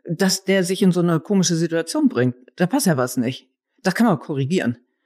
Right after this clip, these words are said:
Man kann ja was anderes denken, dann fühlt man auch was anderes. Und was die Leute hindert, ist Angst. Das hatte ich sehr früh rausgefunden.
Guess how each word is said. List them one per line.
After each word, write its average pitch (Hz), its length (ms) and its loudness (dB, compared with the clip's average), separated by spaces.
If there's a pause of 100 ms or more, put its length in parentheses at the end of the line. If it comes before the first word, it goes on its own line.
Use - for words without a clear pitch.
(240)
Man 165 120 -2
kann 208 160 2
ja 196 80 2
was 170 140 0
anderes 156 400 -2
denken, 185 420 2
dann 135 180 2
fühlt - 360 2
man 147 160 4
auch 123 200 -2
was 143 180 -2
anderes. 147 600 0
Und 190 180 4
was 233 200 0
die 254 80 2
Leute 175 280 2
hindert, 165 360 2
ist - 180 -4
Angst. 135 320 0
Das 175 160 -2
hatte 240 140 -6
ich 214 100 -10
sehr 180 140 -4
früh 143 160 -4
rausgefunden. - 720 -10